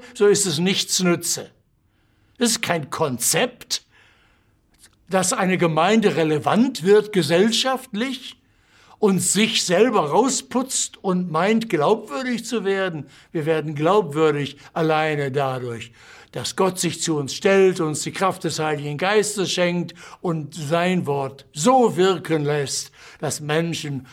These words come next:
es im Herzen aufnehmen und im Gewissen getroffen werden. Aber den Dienst der Liebe tun wir aus Liebe, als Tat der Liebe, weil Gott diese Menschen liebt. Ich will auch noch eins sagen, wo ich ein bisschen kritisch heute drauf schaue.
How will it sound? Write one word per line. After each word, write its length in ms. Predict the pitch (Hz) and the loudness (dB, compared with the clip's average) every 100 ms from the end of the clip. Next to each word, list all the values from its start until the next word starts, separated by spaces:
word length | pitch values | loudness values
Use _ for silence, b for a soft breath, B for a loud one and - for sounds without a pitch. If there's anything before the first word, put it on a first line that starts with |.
| B | B
es 340 | 143 - - _ | -8 -8 -8 _
im 240 | 160 127 | -6 -6
Herzen 500 | - 262 240 - 247 | -6 -4 -2 -2 -2
aufnehmen 560 | 202 196 190 175 165 156 | 0 0 0 -2 -2 -2
und 60 | |
im 100 | 147 | -6
Gewissen 440 | 143 135 139 - 147 | -8 -6 -6 -6 -10
getroffen 480 | 131 131 110 113 107 | -10 -10 -12 -12 -18
werden. 200 | 101 101 _ B B B B B B _ | -18 -20 _ B B B B B B _
Aber 260 | 170 160 165 | -2 0 0
den 220 | 139 139 | 0 -4
Dienst 420 | 170 170 - - | -4 -4 -6 -8
der 120 | 110 | -8
Liebe 560 | 123 190 269 262 156 120 | -2 4 4 4 -2 -4
tun 300 | 156 151 127 | -4 -4 -4
wir 140 | 123 | -4
aus 160 | 135 180 | -4 0
Liebe, 460 | 226 226 110 85 - _ b b b b | 4 4 2 -8 -16 _ b b b b
als 280 | - 135 - | -10 -8 -4
Tat 360 | - 147 175 180 | 0 0 0 0
der 120 | 165 | -2
Liebe, 500 | 147 151 156 151 147 B - | -2 -6 -2 -2 -2 B -14
weil 140 | 110 | -10
Gott 260 | 139 127 135 | -6 -8 -8
diese 220 | 127 151 | -8 -8
Menschen 640 | 127 110 120 160 156 147 B B B | -8 -8 -8 -8 -10 -10 B B B
liebt. 540 | 156 147 101 - - _ _ _ _ _ _ _ _ - B B B | -8 -6 -8 -14 -20 _ _ _ _ _ _ _ _ -20 B B B
Ich 60 | 117 | -4
will 160 | 160 202 | 0 2
auch 160 | 220 | 2
noch 180 | 240 233 | 0 -2
eins 240 | 220 220 | -2 -4
sagen, 500 | 220 170 185 196 190 - - | -4 -2 -2 -2 -8 -14 -14
wo 380 | 139 165 190 180 | -4 2 2 2
ich 100 | 180 | -2
ein 120 | 156 | -6
bisschen 340 | 220 226 226 | -6 -4 -6
kritisch 420 | - 254 247 208 | -6 -8 -6 -6
heute 300 | 190 190 185 | -6 -6 -6
drauf 340 | 165 165 202 202 | -6 -2 -2 -4
schaue. 460 | - 170 147 120 | -8 -6 -8 -12